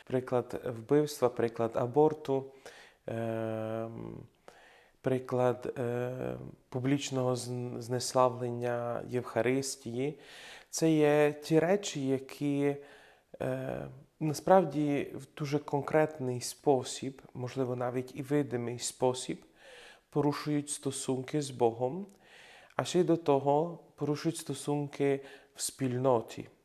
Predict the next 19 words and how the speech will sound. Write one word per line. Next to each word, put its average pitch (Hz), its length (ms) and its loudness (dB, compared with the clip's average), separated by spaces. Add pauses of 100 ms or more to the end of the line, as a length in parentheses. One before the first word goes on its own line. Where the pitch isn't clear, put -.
(100)
яка 127 260 -2
переживає 120 720 -2
свої 117 280 -8
відносини 113 640 -6
з 107 60 -12
Богом. - 440 -10 (1300)
Е, 120 260 -2
і 131 80 -2
для 139 140 4
цього 175 680 2
є 135 840 -2
важливим 135 500 2
це 127 140 -2
усвідомлення, 117 880 0
що - 160 -14
цей 175 240 2
мій 151 180 0
гріх 139 300 0
насправді 123 920 -2